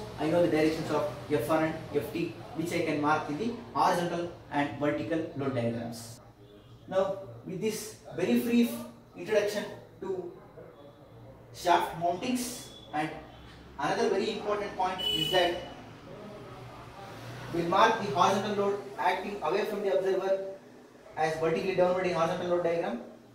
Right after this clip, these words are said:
Acting towards the observer is marked as vertically upward in the horizontal load diagram, whereas vertical load should not have any confusion.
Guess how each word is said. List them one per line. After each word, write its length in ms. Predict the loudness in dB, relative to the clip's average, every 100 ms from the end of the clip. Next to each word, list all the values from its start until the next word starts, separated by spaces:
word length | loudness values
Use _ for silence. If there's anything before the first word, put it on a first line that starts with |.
| -20 -18 -18 -18 -4
Acting 280 | -2 -2 0
towards 260 | 2 2
the 100 | 2
observer 300 | 2 2 2
is 140 | 0 2
marked 280 | 2 4
as 320 | 4 4 2 -2
vertically 300 | 0 0 0
upward 340 | 0 4 4 4
in 80 | 2
the 160 | -2 -4 -10 -12 2
horizontal 400 | 4 4 2 2
load 100 | 2
diagram, 260 | 2 2 -4 -4
whereas 320 | 0 2 2 0 -8 -4
vertical 380 | 2 2 4 4
load 160 | 4
should 160 | 0 0
not 120 | 0
have 120 | 2
any 160 | 0 0
confusion. 420 | -2 0 -2 -2